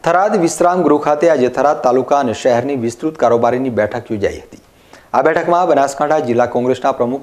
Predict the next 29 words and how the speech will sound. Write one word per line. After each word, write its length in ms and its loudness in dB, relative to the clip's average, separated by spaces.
દિનેશભાઈ 400 0
ગઢવી, 280 -6
થરાદ 280 2
ધારાસભ્ય 440 2
ગુલાબસિંહ 420 2
રાજપૂત, 380 -2
વાવ 240 2
ધારાસભ્ય 520 2
ગેનીબેન 340 -2
ઠાકોર, 380 0
થરાદ 240 2
તાલુકા 380 2
કોંગ્રેસ 380 2
સમિતિના 440 0
પ્રમુખ 320 -2
આંબાભાઈ 400 0
સોલંકી, 400 -4
નગરપાલિકા 580 0
પ્રમુખ 400 -4
દીપકભાઈ 520 0
ઓઝા, 260 0
પથુસિંહ 460 2
રાજપૂત 380 0
તેમજ 280 0
માંગીલાલ 420 2
પટેલ 280 0
હાજર 300 0
રહ્યા 240 -2
હતા. 220 -14